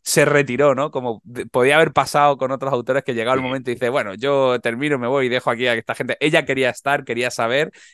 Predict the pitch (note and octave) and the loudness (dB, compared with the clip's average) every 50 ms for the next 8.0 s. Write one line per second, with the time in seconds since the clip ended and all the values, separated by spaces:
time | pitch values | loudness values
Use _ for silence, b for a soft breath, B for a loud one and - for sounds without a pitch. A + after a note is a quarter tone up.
0 | B _ - C3 C3+ D3+ F3 F3+ D3+ - D3+ C#3+ C3 B2+ B2+ B2+ B2 A#2+ A2+ - | B _ -2 0 2 2 2 2 2 2 0 2 0 -4 -6 -6 -6 -6 -6 -6
1 | - - A2 G#2+ G#2 - - G#2+ - - A2 A2 A2+ C3+ E3 E3+ b b b b | -6 -8 -8 -8 -8 -6 -8 -8 -8 -6 -8 -8 -6 -8 -10 -12 b b b b
2 | b b b _ _ - A#2+ A#2 A2+ A2 G#2+ G#2 G2+ G2+ G2+ G2 F#2+ F#2 - - | b b b _ _ -6 -4 -4 -2 -2 -4 -4 -6 -6 -6 -8 -8 -10 -8 -6
3 | A#2+ A#2+ A#2+ A#2+ A2 F2+ A#2 A#2+ - - B2+ B2+ B2+ A#2 A#2 A#2 B2 C3 C3 B2 | -4 -2 -2 -2 -2 -2 -4 -4 -4 -2 0 0 0 0 -2 -4 -4 -2 -2 -4
4 | A2+ A2+ A2+ A2+ A2 A2 G2+ - - - - G#2 F#2+ F#2 G2+ A#2+ C3 A2+ A#2 A2 | -4 -6 -6 -4 -4 -4 -6 -6 -10 -12 -12 -10 -8 -4 -4 -2 -2 -2 -4 -4
5 | A2 B2+ D3 D3 G3+ G3 F3+ D#3+ D#3 C#3+ - C3+ C3+ C#3 C#3+ C#3+ C3+ - - D3 | -4 -4 -2 2 2 2 2 2 0 0 0 -4 -4 -2 0 0 0 0 -2 -2
6 | B2+ B2 B2 A#2+ A#2+ B2 A#2+ - A#2 A2+ A2 A2 - A#2+ A2 A2+ G#2+ G#2 G#2 G2+ | -2 0 -2 -2 -2 -4 -4 -4 -2 -2 -4 -6 -10 -6 -4 -4 -2 -2 -4 -6
7 | G#2+ G#2 G2 - G#2 F#2 G2+ G2+ G2 - - F#2 F2 F#2 F#2+ F#2 F2+ F2 E2+ F2 | -8 -10 -10 -10 -8 -8 -8 -8 -8 -10 -10 -10 -10 -8 -8 -6 -6 -6 -6 -8